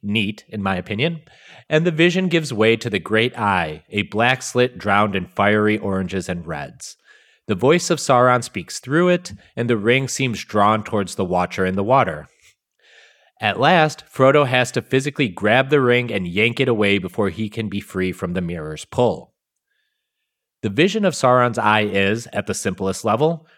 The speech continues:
Sauron looking back at Frodo, searching for the ring, wondering what this realm is he is gazing upon.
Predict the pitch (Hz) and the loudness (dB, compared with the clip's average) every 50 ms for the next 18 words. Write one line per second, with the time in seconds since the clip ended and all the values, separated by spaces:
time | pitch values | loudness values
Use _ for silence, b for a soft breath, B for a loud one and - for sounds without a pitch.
0 | b _ - - 120 110 113 120 127 131 127 113 98 - - 104 95 87 92 92 | b _ -4 0 2 4 4 4 4 2 2 0 -2 -2 -2 -4 -4 -4 -6 -4
1 | - 95 - - - 185 208 190 165 156 156 156 156 147 - - 127 117 - 120 | -6 -6 -4 0 4 4 6 6 6 4 2 2 0 -6 -6 -2 0 0 0 0
2 | 110 101 - 110 98 90 95 104 139 170 180 175 175 175 151 B B B B B | -4 -4 -4 -4 -2 -2 0 0 2 2 4 2 0 -2 -6 B B B B B
3 | - 104 120 170 170 165 170 170 175 147 117 110 123 127 - - 139 - - - | -2 2 2 2 2 2 0 0 0 0 0 0 0 0 0 -2 -2 -2 -2 0
4 | 110 113 117 117 110 107 104 95 95 - - 92 92 90 85 - - 110 120 131 | 2 2 2 2 0 -2 -2 -2 -4 -4 -6 -6 -6 -6 -6 -4 -2 0 0 0
5 | 120 120 95 87 - - 95 82 78 69 71 78 82 | 0 -2 -4 -6 -6 -6 -6 -6 -6 -6 -12 -18 -20